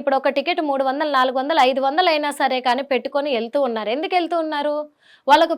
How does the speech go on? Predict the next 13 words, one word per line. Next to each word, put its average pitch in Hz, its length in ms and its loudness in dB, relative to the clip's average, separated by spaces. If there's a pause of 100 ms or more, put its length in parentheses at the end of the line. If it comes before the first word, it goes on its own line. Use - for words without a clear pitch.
ప్రశాంతత 339 480 0 (100)
కావాలి 262 440 4
కాబట్టి, 226 480 0
వాళ్ళకు 233 300 -2
రిలాక్స్‌నెస్ 311 560 -4
కావాలి 254 360 -2
కాబట్టి, 226 420 -2
అది 226 180 -4
యువత 302 200 -4 (120)
కావచ్చు, 269 320 0 (100)
ఫ్యామిలీస్ 240 440 -2
కావచ్చు, 220 340 -6 (340)
వెళ్తున్నారు. 285 560 2